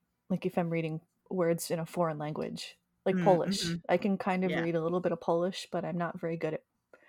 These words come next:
Speaker 1: I don't know what it sounds <laughs> like. I could, I just know what the word is in a book, that kind of thing. Um, they detect vibration,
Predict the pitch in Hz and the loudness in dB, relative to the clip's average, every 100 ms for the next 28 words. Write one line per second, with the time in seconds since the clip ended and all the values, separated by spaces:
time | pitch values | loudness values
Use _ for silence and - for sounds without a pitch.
0 | - 190 208 208 190 - - 156 147 - | -6 2 6 6 4 0 -2 -4 -4 6
1 | - 233 - - - 185 196 - 185 214 | 6 6 -4 -14 -6 -2 -2 0 0 2
2 | 214 202 196 185 185 175 160 160 160 160 | 6 6 6 6 6 6 2 0 -4 -4
3 | - - - - _ - - - _ 170 | -6 -8 -12 -20 _ -20 -20 -20 _ -4
4 | - 156 165 156 - - _ _ _ _ | -4 -8 -8 -8 -10 -14 _ _ _ _
5 | 196 185 180 175 175 _ _ _ _ _ | 0 2 2 -2 -4 _ _ _ _ _
6 | _ _ _ - 208 202 196 196 - 214 | _ _ _ 4 6 6 6 4 2 0
7 | 208 220 - 226 202 175 165 - 170 185 | 4 2 6 4 6 6 4 2 0 -2